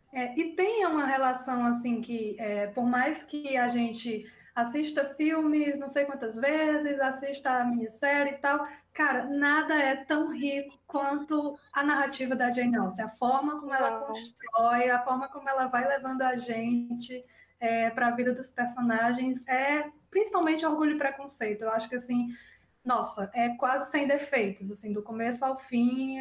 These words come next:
Speaker 1: Eu, tem horas que dá, dá saudade daquela piada que ela fez no último
Speaker 2: É.
Speaker 1: parágrafo do capítulo tal, e eu vou lá.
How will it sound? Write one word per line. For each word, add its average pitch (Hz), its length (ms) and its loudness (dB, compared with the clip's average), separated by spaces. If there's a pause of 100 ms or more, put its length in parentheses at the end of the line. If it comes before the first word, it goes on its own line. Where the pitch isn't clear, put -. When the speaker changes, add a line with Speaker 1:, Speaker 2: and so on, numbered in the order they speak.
(100)
Speaker 1:
Eu, 240 140 -8
tem 254 200 0
horas - 280 2
que 269 260 0
dá, 254 280 2
dá 254 240 0
saudade 277 600 0
daquela 277 540 0
piada 269 420 0
que 277 100 -4
ela 269 200 0
fez 262 420 -2
no 254 220 -4
último 294 680 -4
Speaker 2:
É. 277 140 2
Speaker 1:
parágrafo 277 400 2
do - 180 -20
capítulo 302 480 -6
tal, 240 300 2
e 269 40 2
eu 262 120 2
vou 269 180 0
lá. 247 420 0